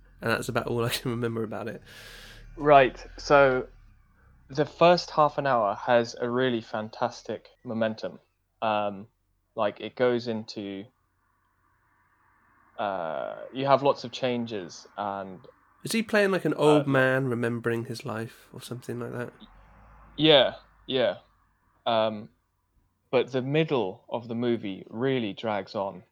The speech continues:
Speaker 2: Um, and, like, you know, it kind of makes its point quite early on, and then you're just left watching the movie.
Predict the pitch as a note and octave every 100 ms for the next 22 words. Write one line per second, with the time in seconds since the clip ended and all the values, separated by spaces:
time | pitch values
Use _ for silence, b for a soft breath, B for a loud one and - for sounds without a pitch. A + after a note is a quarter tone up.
0 | _ _ _ _ - G#2+ G2+ G2 G2 _
1 | _ _ _ _ _ _ _ _ _ -
2 | A2+ A2 G#2+ A2+ G#2 - _ _ _ _
3 | - B2 A2+ - - C#3+ C3 A#2+ A#2+ -
4 | - - - A#2+ G2 - _ _ _ _
5 | _ _ _ _ - B2 A2 G2+ _ _
6 | _ _ _ _ _ _ - B2 A#2 G#2
7 | G#2 C3+ F#3 - _ _ _ _ - A#2
8 | A#2 A2+ A2 A2 A#2+ A2+ - A2+ - G#2
9 | G#2 G#2 A2+ G2 E2+